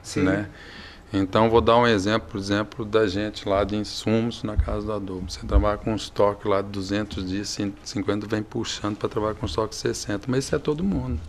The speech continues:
Speaker 2: Se você for numa concessionária do carro,
Speaker 1: Já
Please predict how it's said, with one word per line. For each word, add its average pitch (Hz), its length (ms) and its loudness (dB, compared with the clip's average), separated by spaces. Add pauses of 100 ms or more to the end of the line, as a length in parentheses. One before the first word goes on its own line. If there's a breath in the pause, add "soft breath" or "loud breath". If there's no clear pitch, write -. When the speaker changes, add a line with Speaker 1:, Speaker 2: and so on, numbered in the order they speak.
(440 loud breath)
Speaker 2:
Se - 100 -6
você 117 240 4
for 123 160 0
numa 117 180 6
concessionária 104 600 0
do 98 60 -2
carro, 98 560 -2 (320 loud breath)
Speaker 1:
Já 104 140 2